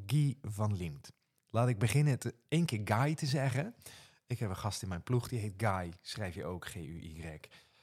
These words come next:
Maar het is verschrikkelijk om een naam verkeerd te zeggen. Ik had een leidinggevende, die heb ik vier jaar gehad. En na vier jaar schreef hij nog steeds Arjan in e-mailtjes naar me.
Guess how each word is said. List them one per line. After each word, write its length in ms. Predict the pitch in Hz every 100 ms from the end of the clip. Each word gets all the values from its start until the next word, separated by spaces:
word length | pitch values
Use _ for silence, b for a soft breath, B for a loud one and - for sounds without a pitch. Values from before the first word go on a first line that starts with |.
| B B
Maar 220 | 98 104
het 120 | 107
is 120 | 123
verschrikkelijk 680 | - 123 - - 120 - 110
om 80 | 104
een 60 | 101
naam 240 | 104 117
verkeerd 380 | 92 - 113 110
te 100 | 87
zeggen. 380 | - 73 - - b b b b -
Ik 140 | 110
had 140 | 120
een 120 | 110 110
leidinggevende, 720 | 104 95 82 120 156 127 135
die 100 | 131
heb 100 | 104
ik 60 | 98
vier 360 | - 160 156
jaar 220 | 123 104
gehad. 440 | 90 87 113 123 B B B -
En 100 | 98
na 120 | 92
vier 240 | 120 139
jaar 200 | 127 110
schreef 260 | - 117 -
hij 100 | 104
nog 80 | 98
steeds 320 | 127 107 -
Arjan 560 | 107 98 87 107 87 - _
in 140 | - 101
e-mailtjes 540 | 98 90 87 78 -
naar 260 | 90 87 82
me. 160 | 90